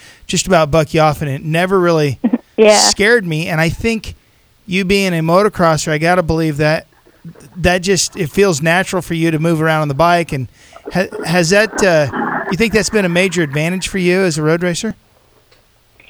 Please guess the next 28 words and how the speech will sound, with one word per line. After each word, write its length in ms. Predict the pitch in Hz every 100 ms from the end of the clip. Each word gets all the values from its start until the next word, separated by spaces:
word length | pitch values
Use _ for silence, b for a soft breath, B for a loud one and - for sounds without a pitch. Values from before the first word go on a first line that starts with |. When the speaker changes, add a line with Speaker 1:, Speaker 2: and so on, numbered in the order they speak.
| _
Speaker 2:
Yeah, 120 | 277 339
I, 440 | 220 208 220 233 233
I 80 | 254
totally 360 | 294 269 254 247
believe 320 | 214 214 208
it's 200 | 208 -
an 120 | 220 214
advantage, 540 | 202 208 202 202 202 208
and, 280 | 214 214
uh, 180 | 208 202 - _ _ _ _ -
especially 640 | 262 262 269 - 269 262
in 260 | - 269 254
the 100 | 208
rain, 320 | 233 233 208
you 80 | 208
know, 300 | 202 208 240 _
motor, 300 | 220 220 220 233
or 260 | 214 208 202 _ _ _ -
dirt 200 | 254 -
trackers 500 | 254 240 233 233 220
and 100 | 220
motocrossers 600 | 226 214 214 208 220 208
do 160 | 214 208 -
great 300 | 220 226 -
in 120 | 202
the 80 | 196
rain. 320 | 196 190 196
It's, 120 | 208